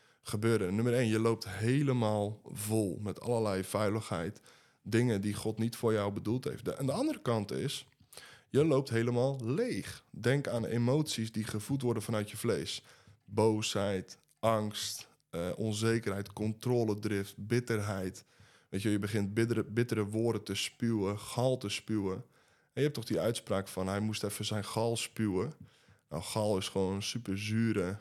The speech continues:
vieze drap, weet je wel, die uitgespuugd wordt. Dat is wat er gebeurt als iemand gewoon volledig begint te tieren, oncontroleerbaar boos is, bitter en voortdurend aan het raaskallen is, aan het roepen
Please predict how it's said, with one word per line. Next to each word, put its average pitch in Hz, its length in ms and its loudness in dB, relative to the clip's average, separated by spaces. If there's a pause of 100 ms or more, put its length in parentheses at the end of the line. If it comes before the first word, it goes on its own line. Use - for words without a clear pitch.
(140)
vieze 107 540 -4
drap, 107 460 0
weet 98 200 -6
je - 60 -2
wel, 107 100 0
die 101 240 -2 (520)
uitgespuugd 113 720 -2
wordt. 73 200 -6
Dat 135 160 2
is 147 100 -2
wat 120 140 -4
er 104 60 -2
gebeurt 107 400 0
als 101 140 -4
iemand 101 380 -2 (640)
gewoon 104 240 0
volledig 110 480 4
begint 107 340 -4
te - 200 -10
tieren, 107 640 2 (480)
oncontroleerbaar 110 1300 2
boos 110 360 2
is, 101 420 -2 (480)
bitter 107 540 2
en 104 240 -2
voortdurend 110 520 0
aan 95 80 0
het 92 220 -2
raaskallen 104 680 0
is, 101 100 -2
aan 92 80 -2
het 90 100 -4
roepen 110 500 0